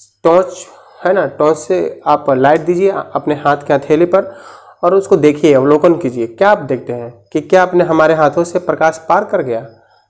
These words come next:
नहीं, ऐसा नहीं होता है, प्रकाश पार नहीं होता है,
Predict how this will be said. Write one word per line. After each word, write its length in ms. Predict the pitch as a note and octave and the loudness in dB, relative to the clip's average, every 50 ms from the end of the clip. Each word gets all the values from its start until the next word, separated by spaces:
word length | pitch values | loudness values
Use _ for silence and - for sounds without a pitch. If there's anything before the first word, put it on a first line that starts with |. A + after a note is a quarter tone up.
| _ _ _ _ _ _ _ - B2 | _ _ _ _ _ _ _ -6 -4
नहीं, 360 | A#2+ C3 C3 B2 A#2 A2+ C#3 | -2 -2 -2 -4 -8 -10 -10
ऐसा 240 | C#3+ C3+ C3 E3+ D#3+ | -10 -6 -2 0 2
नहीं 140 | E3 F3+ | 2 2
होता 260 | F3+ F3 D#3+ - D3+ D3+ | 0 0 -4 -4 -4 -4
है, 100 | D#3+ E3+ | -4 -6
प्रकाश 500 | E3 - D#3 - - D3 D#3 D3+ - - | -6 -6 -6 -2 0 0 0 -2 -2 -2
पार 140 | E3+ D#3 C3+ | 0 0 0
नहीं 240 | C#3+ D3 D3+ F3 F3+ | 0 0 0 0 0
होता 300 | D#3 C#3 C3+ - C3 B2 | 0 -2 -4 -4 -4 -6
है, 280 | A#2 B2 A#2+ B2+ _ | -6 -8 -16 -18 _